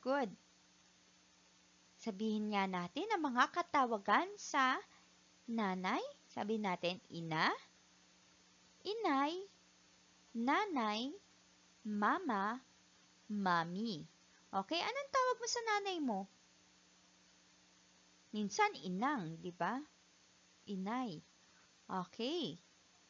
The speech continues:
Kahit na anong tawag mo pa sa nanay mo,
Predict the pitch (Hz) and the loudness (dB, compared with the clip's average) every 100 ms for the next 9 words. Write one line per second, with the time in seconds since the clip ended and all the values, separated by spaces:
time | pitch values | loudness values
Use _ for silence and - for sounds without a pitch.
0 | _ - 415 427 427 381 403 403 403 403 | _ 0 0 0 0 0 0 -4 -2 2
1 | 359 349 320 330 311 320 311 320 285 262 | 2 2 -2 -6 -2 -2 0 0 2 2
2 | 233 202 220 311 427 240 202 | 2 2 2 -2 -2 -2 -2